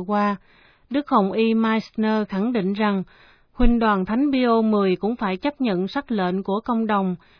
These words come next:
về tự do tôn giáo, tuyên ngôn về quan hệ với người Do Thái, cũng như cuộc cải tổ phụng vụ. Ngoài ra, việc trở về của huynh đoàn Thánh Pio mười trong sự hiệp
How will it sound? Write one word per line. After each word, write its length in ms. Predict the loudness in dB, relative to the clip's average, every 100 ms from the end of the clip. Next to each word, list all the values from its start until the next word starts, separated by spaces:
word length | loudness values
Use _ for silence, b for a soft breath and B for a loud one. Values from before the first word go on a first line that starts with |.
| b
về 200 | -2 0
tự 200 | 0 -2
do 320 | -2 0 -2 -2
tôn 300 | -2 -2 0
giáo, 400 | -2 -2 -4 -8 _ _ _ _ _ -2
tuyên 200 | 2 2
ngôn 300 | 2 2 2
về 220 | 0 0
quan 220 | 0 0 0
hệ 280 | 0 -2
với 160 | -2 0
người 280 | 0 0 0
Do 200 | -2 -4
Thái, 460 | -6 -6 -4 -6 -10 b b b
cũng 240 | -2 0 2
như 260 | 2 2
cuộc 280 | 2 -2 -2
cải 180 | -4 -4
tổ 280 | -2 -4 -4
phụng 220 | -4 -4 -2
vụ. 360 | -2 0 -4 -8 -20 -20 _ _ _ _ _
Ngoài 200 | 0 2 2
ra, 200 | 0 0
việc 280 | 0 -2 0
trở 180 | -2
về 260 | 0 0 0 -2
của 180 | -2
huynh 260 | 0 2 2
đoàn 240 | 0 0
Thánh 260 | -2 -2 -2
Pio 280 | 0 0 0
mười 380 | 0 0 0 -2 b b b
trong 180 | -2 -2
sự 240 | 0 -2
hiệp 180 | 0 -2